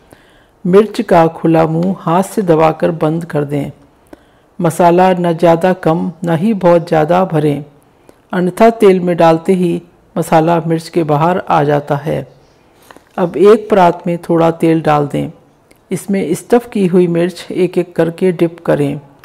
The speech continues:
तेल में मिर्च को चारों तरफ रोल करके चिकना कर लें। अब किसी शीशे के जार में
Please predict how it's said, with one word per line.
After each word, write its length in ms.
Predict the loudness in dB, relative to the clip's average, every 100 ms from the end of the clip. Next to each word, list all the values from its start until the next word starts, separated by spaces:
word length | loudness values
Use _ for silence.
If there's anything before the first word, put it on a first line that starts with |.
| -20 _ _ 0
तेल 240 | 6 6 6
में 220 | 2 0
मिर्च 280 | 0 0 -2
को 260 | -4 -2
चारों 380 | 0 2 4 4
तरफ 340 | 4 2 2 0
रोल 260 | 2 0
करके 440 | 0 -2 -2 -4 -4
चिकना 420 | -6 -8 -4 -4
कर 260 | -4 -4
लें। 240 | -4 -6 -6 -16 _ _ _ _ _ -6
अब 160 | -6 -4
किसी 300 | -4 -2 -2
शीशे 440 | -4 -6 0 0
के 220 | 0 0
जार 320 | 2 4 4 2
में 300 | -2 -4